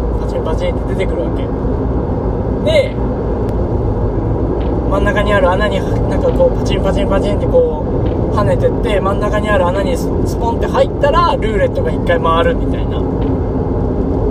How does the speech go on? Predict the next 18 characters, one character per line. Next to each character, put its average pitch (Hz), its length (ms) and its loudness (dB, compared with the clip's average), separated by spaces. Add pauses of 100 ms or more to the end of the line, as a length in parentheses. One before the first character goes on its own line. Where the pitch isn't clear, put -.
(640)
で、 269 120 2
回 240 340 2
っ - 80 0
た 240 120 4
ル 254 140 4
ー 247 40 4
レ - 120 0
ッ - 100 -2
ト 269 100 0
が、 269 300 2 (120)
え - 640 0
ー、 - 20 -2
ま - 220 0
あ、 - 440 -2
数 185 200 0
字 - 160 0
揃 - 240 4
っ - 40 0